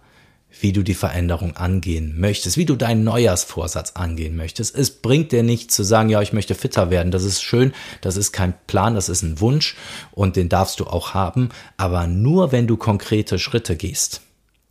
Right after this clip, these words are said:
wenn, nur wenn du dir konkrete Schritte ausmalst, aufschreibst,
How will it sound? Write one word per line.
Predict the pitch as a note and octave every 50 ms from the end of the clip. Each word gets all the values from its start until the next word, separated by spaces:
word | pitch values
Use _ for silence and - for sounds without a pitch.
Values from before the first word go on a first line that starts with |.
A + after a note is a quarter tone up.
| -
wenn, | - G2 G2 A2
nur | C3+ E3 D#3
wenn | C#3 B2+ A#2
du | A2+ A2
dir | A2 G#2+ G2+ G2+
konkrete | - - - F#2+ F2+ F2+ - - - B2+ C#3+ C#3+ - - A#2 G#2+ G#2 - - - - - _ _ _ _ _ _ _ _ _ _ _ _ _
Schritte | - - - B2 C3 C#3 C#3 - G2 - - - -
ausmalst, | G#2+ A2+ B2+ C#3 C#3 - - F#2+ F2 - F#2+ - - -
aufschreibst, | - C3 D3 D3+ D3 - - F2+ F2 F2+ F2 - - - - - -